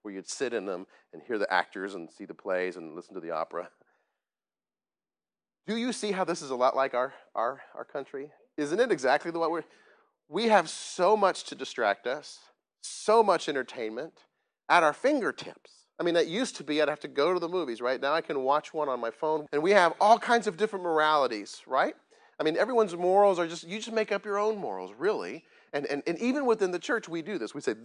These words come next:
"This is what we believe, this is what we don't believe." So our, and by the way, we could also say this. Corinth, because of that isthmus,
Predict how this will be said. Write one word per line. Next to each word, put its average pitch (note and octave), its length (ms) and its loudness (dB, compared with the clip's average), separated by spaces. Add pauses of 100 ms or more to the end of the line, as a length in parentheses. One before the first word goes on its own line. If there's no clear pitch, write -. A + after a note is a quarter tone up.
(100)
"This F#3 160 4
is F#3+ 140 -10
what F3 160 -2
we D#3+ 80 -4
believe, C#3+ 180 -6
this D#3 140 -8
is - 60 -20
what D3+ 140 -6
we D3 80 -8
don't D3 180 -6
believe." C#3+ 260 -12 (440)
So D3+ 260 2
our, A3 380 6 (440)
and E3+ 100 -16 (220)
by D4+ 120 6
the E3+ 80 2
way, G3 120 4
we F3 100 0
could F3+ 100 -2
also F3 200 -2
say C3+ 40 2
this. C#3+ 300 -4 (880)
Corinth, A3 440 10
because F3 260 4
of E3 80 -4
that D#3 180 6
isthmus, A#3 640 2